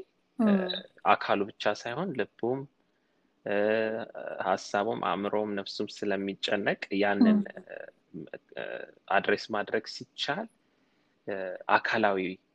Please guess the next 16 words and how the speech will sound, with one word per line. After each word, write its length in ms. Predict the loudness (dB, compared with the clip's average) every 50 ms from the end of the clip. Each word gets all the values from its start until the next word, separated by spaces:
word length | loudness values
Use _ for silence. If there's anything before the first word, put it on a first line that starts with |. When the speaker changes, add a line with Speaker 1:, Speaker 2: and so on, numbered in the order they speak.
| _ _ _ -16 -14 -12 -12 -12 -14 -8
Speaker 1:
በሽታውም 600 | -4 -4 -4 -4 -6 -8 -6 -4 -4 -2 -2 -4 -6
አካላዊ 480 | -8 -6 -6 -4 -2 0 0 0 0 -2 -4
ችግሩም 460 | -6 -8 -6 -6 -4 -2 -2 -2 -2 -4 -4
እንደዚሁ 440 | -4 -4 -4 -4 -4 -6 -8 -10 -10 -10 -10 _
ለውጥ 240 | -2 -2 -2 -2 -4
እያሳየ 520 | -4 -2 0 0 -2 -2 -6 -8 -8 -8
ይመጣል 440 | -8 -8 -8 -8 -10 -8 -6 -8 -8
ማለት 280 | -8 -10 -12 -14 -14 _
ነው 100 | -14 -14 -12
እና 120 | -12 -12 -14 -14 _ _ _ _ _ _ _ 2
Speaker 2:
እም። 160 | 4 6 6 6 4
Speaker 1:
ሆሊስቲክ 560 | 4 4 2 2 0 -4 -6 -6 -6 -6 -6 -6
ሂሊንግ 360 | -8 -6 -2 -2 -2 -2 -2
ወይም 220 | -4 -4 -6 -6 -6
ሁለንተናዊ 680 | -4 -2 0 0 0 -2 -4 -4 -6 -6 -4 -4 -6 -6 -8
የሆነ 320 | -8 -10 -8 -10 -10 -10